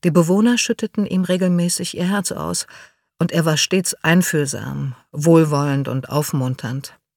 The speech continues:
Immer fiel ihm ein tröstliches rumänisches Sprichwort oder eine alte Lebensweisheit aus den Karpaten ein. Zusammen mit seinem rumänischen Akzent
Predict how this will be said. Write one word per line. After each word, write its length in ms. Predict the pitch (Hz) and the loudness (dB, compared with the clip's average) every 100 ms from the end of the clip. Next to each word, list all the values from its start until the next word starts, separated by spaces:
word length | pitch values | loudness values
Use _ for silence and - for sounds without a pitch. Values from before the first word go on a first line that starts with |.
| _ _ _ _ _ _ - | _ _ _ _ _ _ -2
Immer 240 | 220 233 | 2 2
fiel 300 | 226 226 220 | 0 -6 -4
ihm 180 | 220 220 | -4 -2
ein 140 | 190 | -4
tröstliches 720 | 190 196 214 - 208 - 185 - | -6 -6 -6 -6 -8 -6 -8 -2
rumänisches 560 | 175 180 185 165 165 | 0 2 0 -2 -4
Sprichwort 680 | - - 147 147 - - - - - - - | -6 -4 -6 -6 -10 -12 -14 -16 -16 -14 -2
oder 200 | - 135 | 0 0
eine 260 | 135 135 | -2 -4
alte 220 | 120 139 139 | -4 -4 0
Lebensweisheit 920 | 139 156 - 110 135 - - 107 - | 0 0 -2 -6 -6 -6 -6 -8 -10
aus 200 | - - | -8 -8
den 180 | - 131 | -8 -8
Karpaten 640 | 139 127 - 139 139 139 | -6 -8 -4 -6 -4 -6
ein. 320 | 127 123 139 135 - - - | -6 -6 -8 -8 -18 -20 -14
Zusammen 400 | - 190 175 180 | -2 4 6 6
mit 140 | 190 175 | 4 2
seinem 260 | 165 165 | 0 0
rumänischen 580 | 156 160 160 180 190 156 | 0 0 2 2 0 -2
Akzent 580 | - 135 - 180 285 - | -6 -8 -6 -6 -6 -10